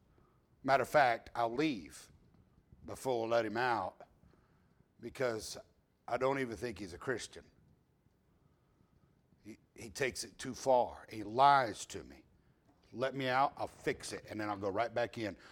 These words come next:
The problem is when he gets out, it's too hard to get him back in.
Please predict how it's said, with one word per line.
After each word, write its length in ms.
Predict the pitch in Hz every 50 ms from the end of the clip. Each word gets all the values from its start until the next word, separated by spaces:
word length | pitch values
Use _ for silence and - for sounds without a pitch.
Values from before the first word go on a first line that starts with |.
| - - _
The 80 | - 104
problem 440 | - - 139 151 147 147 135 117 110
is 220 | 107 104 101 95
when 140 | 101 113 107
he 60 | 101
gets 280 | 85 - 110 95 - 131
out, 520 | 123 123 104 85 65 - - _ - - - - _ _ _ _ _ _ _ _ - _ _ _ _ _ _ _ _ _ _ _ _ _ _ _ _ _ - - - - _ _ _ _ _
it's 220 | - - - - -
too 260 | - - 127 127 117
hard 400 | - - - 123 123 113 101 85
to 60 | 87
get 220 | 80 - 104 95 82
him 120 | 80 78
back 320 | 78 82 - - - -
in. 280 | 82 76 69 - 69